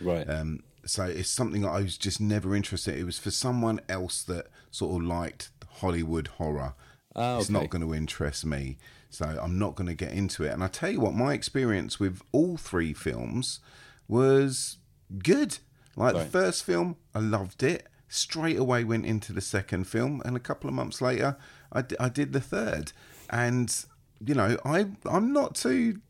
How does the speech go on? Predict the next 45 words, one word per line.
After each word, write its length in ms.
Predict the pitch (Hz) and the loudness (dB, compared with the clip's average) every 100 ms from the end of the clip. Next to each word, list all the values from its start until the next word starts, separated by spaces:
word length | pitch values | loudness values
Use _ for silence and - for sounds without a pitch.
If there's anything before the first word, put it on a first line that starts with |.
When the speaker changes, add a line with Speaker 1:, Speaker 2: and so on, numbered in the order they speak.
| _ | _
Speaker 2:
precious 500 | - 226 247 - 104 | -2 -2 2 2 2
about 400 | 104 90 87 82 | 0 -2 -2 -2
it 140 | 110 123 | -2 -4
'cause 140 | - | -4
I've 80 | 147 | 0
not 180 | 156 - | 0 0
got 120 | 135 | 0
that 180 | 107 104 | 2 2
history. 460 | 135 156 - 90 110 | 0 -2 -2 0 0
And, 160 | 127 - - - - - | -2 -6 -20 -20 -20 -12
you 60 | 127 | -4
know, 240 | 139 95 - | 0 0 4
I 160 | 143 | 2
had 120 | 226 | 2
a 40 | 226 | 2
good 220 | 156 143 | 2 0
time 240 | - 160 151 | 2 2 4
with 120 | 101 | 4
all 200 | 139 208 | 4 2
of 120 | - | -2
them. 180 | 73 64 - - _ _ - - - | -6 -10 -14 -20 _ _ -20 -20 -10
Speaker 1:
I 40 | - | -4
think, 400 | - 180 - - - - - - | 0 0 -2 -12 -14 -20 -10 -8
I 60 | |
think 300 | - 185 175 | 0 0 0
with 300 | 110 180 - | 0 0 0
Blade, 600 | - 156 85 82 - - - _ _ _ _ _ _ _ - - | 2 4 4 2 -4 -10 -16 _ _ _ _ _ _ _ -20 -6
because 260 | 120 - 139 | -2 0 0
of 80 | |
the 80 | 135 | -2
property 460 | - 127 113 - 92 | -2 -6 -4 -4 -4
that 140 | 82 | -4
it 100 | 82 | -4
was, 400 | 87 85 76 - | -2 -2 -2 -4
and, 200 | - 85 | -4 -4
you 120 | - 90 | -4 -4
know, 140 | 67 | -4
it, 240 | - - - | -8 -12 -10
it 180 | - - | -10 -4
was 180 | 92 95 | -4 -2
this 160 | 92 | -4
Marvel 340 | 92 90 87 85 | -2 -2 -2 -4
property 600 | 90 85 - 85 80 - | -4 -6 -6 -6 -6 -10
that 280 | - 82 69 _ _ _ _ _ _ _ _ _ _ | -4 -2 -2 _ _ _ _ _ _ _ _ _ _
nobody, 720 | - 143 151 95 82 90 85 | 0 2 4 2 -2 -6 -8